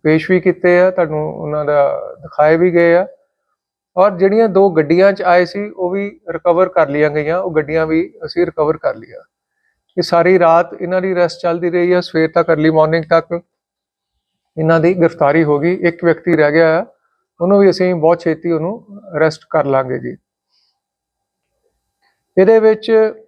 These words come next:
ਅ, ਅ, ਜਿਹੜਾ, ਅ, ਦੋ ਸੌ ਪਚਾਨਵੇਂ ਏ ਜਿਹੜੀ ਪੁਰਾਣੀ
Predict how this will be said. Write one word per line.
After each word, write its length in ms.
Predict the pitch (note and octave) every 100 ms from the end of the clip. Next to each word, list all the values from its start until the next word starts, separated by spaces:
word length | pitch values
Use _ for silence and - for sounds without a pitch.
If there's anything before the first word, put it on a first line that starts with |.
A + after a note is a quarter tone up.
| _ _ _ D4 C4
ਅ, 500 | D#3+ D#3+ E3 E3+ F3+ _ _ _ -
ਅ, 720 | - - _ _ _ - D#3+
ਜਿਹੜਾ, 640 | D3+ E3+ F#3 F#3+ G3 G3 - G3
ਅ, 220 | D#3+ D#3+
ਦੋ 220 | E3 E3
ਸੌ 180 | E3 F#3
ਪਚਾਨਵੇਂ 520 | F#3 F3 E3 E3+ F#3
ਏ 260 | E3+ E3 E3+
ਜਿਹੜੀ 200 | E3+ F3
ਪੁਰਾਣੀ 680 | - D#3 D#3 D#3+ E3+ F3